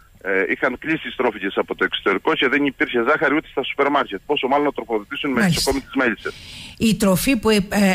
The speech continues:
Speaker 2: λέτε θα μπορούσατε να πάρετε, η οποία έρχεται από το εξωτερικό, έχει διπλασιαστεί η τιμή της. Σε
Speaker 1: Ναι.
Speaker 2: ό,τι έχει να κάνει με το πετρέλαιο κίνησης, ε, με να, μ, το πάμε εκεί κοντά στο ένα ενενήντα με δύο ευρώ;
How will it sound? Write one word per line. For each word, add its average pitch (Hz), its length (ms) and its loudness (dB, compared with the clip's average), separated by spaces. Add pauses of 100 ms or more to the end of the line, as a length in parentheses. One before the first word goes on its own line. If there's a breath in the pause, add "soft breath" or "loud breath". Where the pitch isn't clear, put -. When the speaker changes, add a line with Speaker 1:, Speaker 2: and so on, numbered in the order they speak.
(140)
Speaker 2:
λέτε 233 260 2
θα 233 120 2
μπορούσατε 220 400 2
να 208 140 6
πάρετε, 214 460 2
η 190 120 4
οποία 180 240 4
έρχεται 208 300 2
από 196 160 2
το 196 80 0
εξωτερικό, 180 520 2
έχει 208 220 2
διπλασιαστεί 175 680 2
η 170 300 4
τιμή 160 400 4
της. 269 320 0 (320 loud breath)
Σε - 160 0
Speaker 1:
Ναι. 202 60 6
Speaker 2:
ό,τι 214 140 4
έχει 247 160 2
να 220 100 4
κάνει 233 200 2
με 240 100 4
το 202 100 2
πετρέλαιο 208 640 4
κίνησης, 202 960 2
ε, 185 180 4
με 185 340 6
να, 175 340 6
μ, 170 580 6 (220)
το 175 100 2
πάμε 240 320 4
εκεί 208 360 4
κοντά 208 300 4
στο 208 200 2
ένα 214 280 4
ενενήντα 190 680 6
με 190 120 6
δύο 202 200 4
ευρώ; 185 500 4